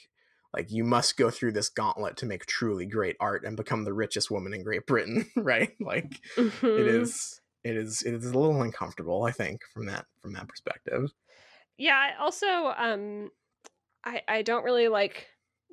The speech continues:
Speaker 2: believe in this myth of, like, a creative person versus a non-creative person. Like,
Speaker 1: Oh,
Speaker 2: it just, it,
Speaker 1: absolutely.
Speaker 2: it just, like,
Speaker 1: No.
Speaker 2: it just keeps ha-, like, all, like,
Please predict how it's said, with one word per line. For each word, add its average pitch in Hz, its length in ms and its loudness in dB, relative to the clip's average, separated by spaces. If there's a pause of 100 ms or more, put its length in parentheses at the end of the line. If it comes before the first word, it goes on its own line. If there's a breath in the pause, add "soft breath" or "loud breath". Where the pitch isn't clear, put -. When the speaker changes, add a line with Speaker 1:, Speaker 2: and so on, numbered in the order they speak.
(460)
Speaker 2:
believe 208 320 2
in 214 140 -2
this 196 180 -4
myth 190 300 0
of, 185 100 -2
like, 185 200 -2
a 185 40 2
creative 175 520 -2
person 196 420 -2
versus 190 360 -2
a 190 60 0
non-creative 247 720 2
person. 339 380 2
Like, 285 140 6
Speaker 1:
Oh, 277 100 10
Speaker 2:
it - 60 4
just, - 20 6
it, - 320 4
Speaker 1:
absolutely. 349 180 6
Speaker 2:
it 440 100 6
just, - 160 8
like, 622 120 8
Speaker 1:
No. - 80 -4
Speaker 2:
it 494 260 4
just 605 200 4
keeps 640 240 -6
ha-, 320 180 -2
like, 427 240 0
all, 320 180 0 (100)
like, 339 180 -2